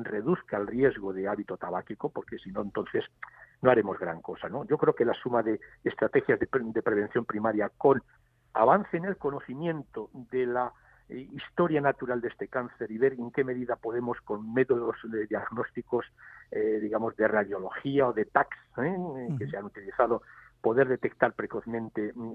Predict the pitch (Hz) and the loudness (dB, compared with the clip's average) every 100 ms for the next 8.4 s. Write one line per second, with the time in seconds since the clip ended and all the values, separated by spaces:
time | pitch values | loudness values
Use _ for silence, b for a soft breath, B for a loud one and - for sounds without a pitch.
0 | 117 107 107 113 110 - 123 127 - 127 | -2 -2 -2 0 0 0 0 0 2 4
1 | 123 117 110 110 135 151 220 b b b | 4 4 0 0 2 2 0 b b b
2 | 117 131 123 113 110 101 123 - 131 117 | -4 -2 -2 -4 -4 -2 -4 -4 -4 -2
3 | 107 101 98 - 120 - - 151 120 107 | -2 -4 -6 -8 -10 -10 -8 -4 -4 -4
4 | 98 95 95 147 - _ - 170 - 127 | -6 -8 -2 -4 -4 _ -8 -6 0 4
5 | 151 - - 117 117 - 107 139 - 113 | 4 4 -6 -6 -4 -2 0 0 0 -6
6 | - - - 104 123 104 95 101 104 107 | -6 -10 -8 -8 -6 -6 -6 -6 -6 -6
7 | 104 107 101 95 98 - 101 98 92 90 | -6 -8 -8 -6 -6 -4 -4 -4 -6 -6
8 | - 104 - 107 | -2 -2 0 -6